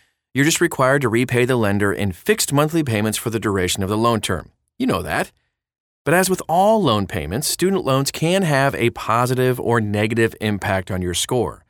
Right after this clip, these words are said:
Y-, you might actually overlook this. The deciding factor is how you manage the loan. So for some borrowers, positive management of their student loans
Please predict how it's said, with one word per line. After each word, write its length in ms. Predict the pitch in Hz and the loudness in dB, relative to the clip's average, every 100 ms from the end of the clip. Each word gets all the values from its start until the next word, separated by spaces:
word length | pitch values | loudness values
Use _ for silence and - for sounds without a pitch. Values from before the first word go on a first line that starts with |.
| _ _ _ _ _ _ _ | _ _ _ _ _ _ _
Y-, 80 | 147 | -6
you 140 | 175 180 | 0 2
might 160 | 240 | 4
actually 300 | 285 - 180 | 2 0 2
overlook 500 | 110 135 147 214 - | 4 4 2 2 -2
this. 380 | - - - - _ _ _ _ _ | -4 -8 -8 -12 _ _ _ _ _
The 80 | 143 | -2
deciding 420 | 143 202 240 277 | 0 2 2 2
factor 440 | - 104 95 - 107 | 0 -2 -2 0 -2
is 120 | 101 | 0
how 220 | 127 127 | 0 2
you 260 | 143 143 143 | 2 2 2
manage 640 | 117 113 117 117 117 - | 2 2 2 2 2 0
the 180 | - 113 | -2 0
loan. 460 | 110 110 101 60 - _ _ | 2 0 0 -4 -14 _ _
So 160 | 143 | -2
for 100 | 143 | 0
some 240 | 135 202 208 | 2 2 2
borrowers, 460 | 147 131 131 127 | 4 4 4 2
positive 600 | - - 123 139 147 170 | -2 -4 0 2 2 0
management 560 | 131 104 95 98 92 92 | 2 0 0 -2 -4 -2
of 120 | 92 | -2
their 100 | 98 | -2
student 360 | 95 - 98 78 | -2 -2 -4 -4
loans 340 | 80 98 165 | -4 -4 -6